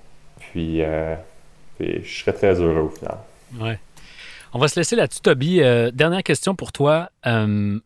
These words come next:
Speaker 2: vos plans de croissance, ça ressemble à quoi ? Euh, qu'est-ce que tu veux faire avec Aquantix ? Ta vision, c'est quoi ? Qu'est-ce que, qu'est-ce que tu as dans les cartons ?
Speaker 1: Absolument, c'est une super bonne question. Écoute, nous, en ce moment, euh, là, ça fait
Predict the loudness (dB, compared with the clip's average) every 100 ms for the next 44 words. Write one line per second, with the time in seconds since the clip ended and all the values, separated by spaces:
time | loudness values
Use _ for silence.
0 | -2 0 0 2 2 2 2 0 -2 -6
1 | -4 -4 0 0 0 0 2 2 -2 -8
2 | -12 -10 -6 -6 -4 -4 -2 -2 2 2
3 | 2 0 -2 -2 -2 -2 -2 -6 -4 -4
4 | -2 -2 0 2 0 -2 -8 -10 -6 -4
5 | -4 -6 -4 -2 0 0 -2 -8 _ -8
6 | -6 -2 -2 0 2 2 2 0 -2 -4
7 | -6 -8 -10 -20 -20 -20 -14 -2 0 2
8 | 0 -2 -2 -2 0 -2 -2 -2 -2 -4
9 | -14 -20 -20 -20 -20 -14 2 6 6 2
10 | -4 2 4 6 4 4 2 4 4 4
11 | 2 -2 -2 2 2 2 -2 -4 -2 -2
12 | -2 -4 0 4 6 6 2 -2